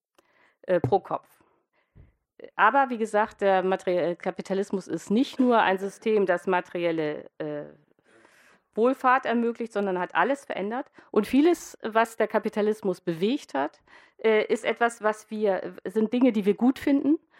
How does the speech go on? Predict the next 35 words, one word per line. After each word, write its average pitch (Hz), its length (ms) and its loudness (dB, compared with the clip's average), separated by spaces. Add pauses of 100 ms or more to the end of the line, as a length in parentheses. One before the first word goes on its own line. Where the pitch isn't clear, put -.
(160)
und - 180 2
auch - 160 4
gerne 214 240 4
behalten 190 500 2
möchten, 226 320 2
selbst 214 220 0
wenn 202 100 2
der 190 80 2
Kapitalismus, 190 680 -2
dazu 185 260 -2
kommen 202 220 0
wir 185 80 0
ja 175 120 2
noch, 170 220 -2 (300)
zusammenbricht. 202 960 0 (500)
Äh, 208 380 4
und 214 220 4
deswegen 240 340 2
ist 214 80 0
es 220 140 -8
auch 202 160 2
so 202 120 -2
schwierig, 247 600 -2
diesen 196 220 -6
Übergang 185 440 2
zu 180 420 -6 (240)
gestalten, 208 600 2
weil 202 200 2
eben 208 180 2
nicht 262 280 2
alles 226 300 4
am 202 120 2
Kapitalismus 185 640 -2
schlecht - 280 -10
ist. - 180 -20